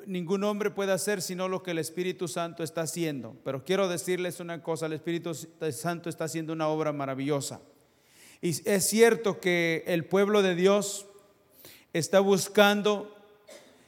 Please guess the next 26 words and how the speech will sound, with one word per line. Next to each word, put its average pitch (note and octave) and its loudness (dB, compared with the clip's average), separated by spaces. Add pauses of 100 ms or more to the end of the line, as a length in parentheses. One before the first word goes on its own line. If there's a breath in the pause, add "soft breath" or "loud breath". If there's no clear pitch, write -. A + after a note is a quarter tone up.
(120)
el E3+ 2
alimento F3 2
porque E3 -2
e-, F3 -4
existe G3 0
la E3 0
palabra F#3+ 4
que F3 -2
dice G3 2
que E3+ 2
no F#3 -2
solamente F#3+ 0
de F3 0
pan F3 0
vive F3 4
el E3 4
hombre, E3 2
sino E3 -2
de F3 0
toda E3+ 0
palabra E3+ 2
que D#3+ -2
sale F#3 0
de D3 0
la C#3+ 2
boca D3+ 0